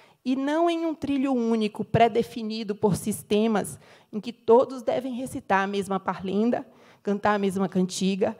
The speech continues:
recordar as mesmas adivinhas. Ter um repertório diversificado, seu, ao qual lançar mão na sua prática,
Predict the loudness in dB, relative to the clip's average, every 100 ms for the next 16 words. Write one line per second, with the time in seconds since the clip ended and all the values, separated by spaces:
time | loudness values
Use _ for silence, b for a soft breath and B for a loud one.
0 | B B -6 0 0 0 2 2 0 -2
1 | -2 -2 -4 -4 -4 -4 -2 -2 -4 -8
2 | -16 _ _ _ _ _ B B B 2
3 | 4 4 2 -4 -2 -4 -6 -2 0 0
4 | -4 -4 -4 -4 -12 -12 -10 -6 -4 -6
5 | -10 -12 2 6 6 4 -2 B B B
6 | B 2 4 4 4 4 -2 -4 -4 -4
7 | -4 -2 -2 -4 -6 -6 -2 0 -2 -4
8 | -12 -14